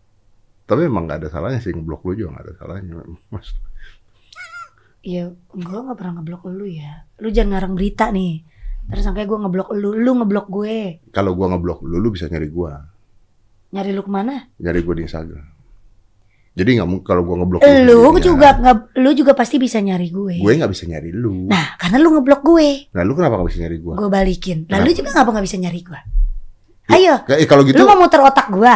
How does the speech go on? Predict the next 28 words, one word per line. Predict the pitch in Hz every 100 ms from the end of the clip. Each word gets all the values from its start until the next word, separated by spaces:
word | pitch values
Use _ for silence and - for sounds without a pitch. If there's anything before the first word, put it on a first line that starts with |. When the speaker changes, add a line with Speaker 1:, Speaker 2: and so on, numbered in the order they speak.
| 170 -
Speaker 1:
ya, | 143
kalau | 160
gitu, | 151 151
Speaker 2:
Lu | 233
kata | 185 233 262
gue | 269
nih | 269
malam | 262 254 262
otak | 262 269
gue | 240
udah | 262
nggak | 247 240
jalan, | 208 190 233
kata | 190 202
lu. | 214 247 170 - _ 202 - 294 -
Speaker 1:
<laughs> | - - - - - - - -
Kalau | 110 110
gitu | 110 170
blok-blokan. | 139 90 104 101 - 98 78 65 _ _ _ _ _ _ _ _ _
Speaker 2:
Nggak | 233 233
pernah | 240 190 165 180
gue | 165
ngeblok | 165 156 165
lu, | 170
Mas. | 160 151
Speaker 1:
Nah, | 80 85
nggak | 143 85
mungkin. | 73 73 -